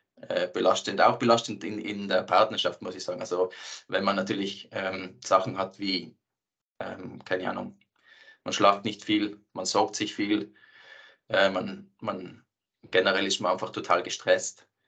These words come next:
ähm, ist man natürlich weniger geduldig und, und das, äh,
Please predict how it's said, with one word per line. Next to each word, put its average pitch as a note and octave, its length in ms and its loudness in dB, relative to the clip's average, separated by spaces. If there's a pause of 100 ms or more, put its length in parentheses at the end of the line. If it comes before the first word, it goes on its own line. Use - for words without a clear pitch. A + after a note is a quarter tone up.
(500)
ähm, F#2+ 280 -6
ist F#2+ 140 -8
man F#2+ 100 0
natürlich F#2 340 -2
weniger G2 300 0
geduldig A2+ 560 6
und, F#2+ 260 -4
und - 480 -12
das, - 420 -8
äh, - 380 -12